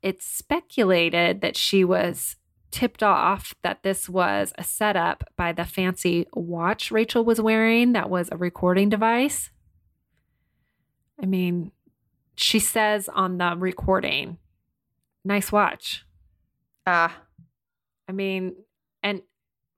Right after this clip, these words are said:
Speaker 1: you or I would be, like, the same way. Like, we
Speaker 2: Yeah,
Speaker 1: have this
Speaker 2: they're
Speaker 1: with
Speaker 2: so
Speaker 1: the other one
Speaker 2: yeah.
Speaker 1: that has a new accessory. It's like, you just got out of a mental hospital and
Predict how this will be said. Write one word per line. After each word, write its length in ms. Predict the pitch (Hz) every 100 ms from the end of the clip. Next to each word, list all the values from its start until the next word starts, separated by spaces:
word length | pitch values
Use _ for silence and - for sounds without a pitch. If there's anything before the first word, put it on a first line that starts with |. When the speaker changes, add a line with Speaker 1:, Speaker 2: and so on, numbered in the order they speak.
| _ -
Speaker 1:
you 200 | 202 277
or 120 | 294
I 160 | 233 269
would 160 | 226
be, 100 | 208
like, 180 | 196 190
the 60 | 196
same 320 | - 208 196
way. 380 | 202 233 - 175
Like, 300 | 185 180 180 -
we 80 | 254
Speaker 2:
Yeah, 120 | 247 226
Speaker 1:
have 20 |
this 280 | 285 359 370
Speaker 2:
they're 40 |
Speaker 1:
with 100 | 220
Speaker 2:
so 100 | 349
Speaker 1:
the 60 | 226
other 320 | 226 226 226
one 260 | 220 214
Speaker 2:
yeah. 100 | 262
Speaker 1:
that 220 | 185 170 175
has 120 | 214
a 80 | 220
new 260 | 214 214 208
accessory. 800 | 208 - 214 240 - 202 180 185
It's 160 | 202
like, 140 | 220 214
you 120 | 233
just 180 | 247 -
got 140 | 302
out 100 | 269
of 100 | 240
a 80 | 208
mental 380 | 180 180 196 220
hospital 880 | 233 233 - 247 247 254 262 - -
and 640 | 190 185 185 185 196 196